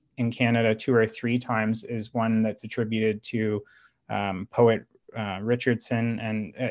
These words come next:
famous people, uh, attribute it to Mark Twain. They actually think he wrote it, but it wasn't written by him. But it says, um,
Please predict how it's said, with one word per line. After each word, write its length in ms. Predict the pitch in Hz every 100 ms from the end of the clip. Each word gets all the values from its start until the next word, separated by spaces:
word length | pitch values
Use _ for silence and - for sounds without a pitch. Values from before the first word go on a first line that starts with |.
| -
famous 460 | - 143 139 123
people, 360 | - 147 131 135
uh, 240 | 123 107
attribute 440 | 113 120 143 127 120
it 240 | 113 90
to 100 | -
Mark 280 | 113 113 -
Twain. 340 | - 117 107
They 100 | 107
actually 300 | 107 101 -
think 220 | 104 107 104
he 120 | 113
wrote 220 | 107 104
it, 100 | 101
but 80 | 104
it 80 | 104
wasn't 280 | 117 110
written 200 | 98 95
by 140 | 101 98
him. 260 | - 104
But 180 | 107 101 - _ _ _ -
it 140 | 104
says, 340 | - 107 104
um, 380 | 104 104 101 101